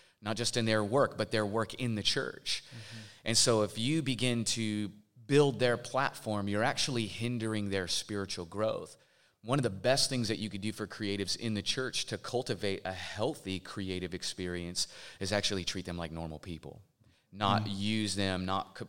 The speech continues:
Speaker 1: you know, make them a commodity, not exploit their gifts, but help them to understand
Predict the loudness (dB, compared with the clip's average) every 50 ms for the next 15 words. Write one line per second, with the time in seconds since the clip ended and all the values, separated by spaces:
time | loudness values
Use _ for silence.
0 | -14 -16 -10 -6 -6 -6 -6 -8 -14 -10 -4 -4 -4 -2 -2 0 0 0 -2 -2
1 | -4 -2 2 4 6 6 6 4 4 2 0 0 0 0 0 -2 -2 -4 -8 -4
2 | -2 -2 -2 -2 -2 0 0 0 0 0 -2 -6 -6 -6 -2 0 0 0 0 -2
3 | -4 -4 -6 -8 -2 2 2 2 2 0 -4 -4 -4 -4 -6 -6 -6 -6 -4 -2
4 | -2 -2 -2 -2 -4 -4 -4 -6